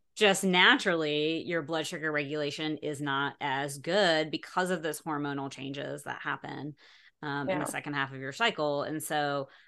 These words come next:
Speaker 1: um, it, you know, it is, it is worth looking into, okay, what kinds of foods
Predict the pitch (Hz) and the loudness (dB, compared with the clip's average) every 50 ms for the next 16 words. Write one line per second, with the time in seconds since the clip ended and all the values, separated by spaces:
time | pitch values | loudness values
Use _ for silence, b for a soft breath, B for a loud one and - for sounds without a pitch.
0 | b b - 160 151 147 147 143 143 139 139 139 139 139 139 - - 175 170 - | b b -4 -2 -2 0 0 0 0 0 -2 -2 -2 -4 -6 -6 -4 -4 -2 -2
1 | 170 160 151 139 135 - - 180 170 180 175 156 - _ - 185 170 175 165 139 | -2 -2 -2 -4 -4 -2 -2 0 0 0 0 -2 -4 _ -4 -2 0 -2 -2 -4
2 | 127 _ - 151 165 170 156 147 143 135 - _ _ _ _ _ _ _ _ _ | -10 _ -6 -2 0 2 2 2 0 -2 -8 _ _ _ _ _ _ _ _ _
3 | _ _ _ _ _ _ _ _ _ _ _ _ - 175 170 175 165 165 - 165 | _ _ _ _ _ _ _ _ _ _ _ _ -10 -4 -2 -2 -2 0 0 -4
4 | 160 - - 165 160 160 147 - 156 151 151 151 147 139 143 139 143 139 135 139 | -2 -2 -2 -4 -4 -4 -4 -4 -4 -2 -2 -2 -2 -2 -4 -4 -6 -6 -6 -4
5 | 143 127 - - 143 143 143 139 143 131 - - 156 147 139 139 131 135 139 139 | -6 -6 -6 -6 -6 -4 -4 -6 -8 -12 -12 -10 -8 -6 -4 -4 -6 -6 -8 -10
6 | - - - - | -12 -14 -14 -14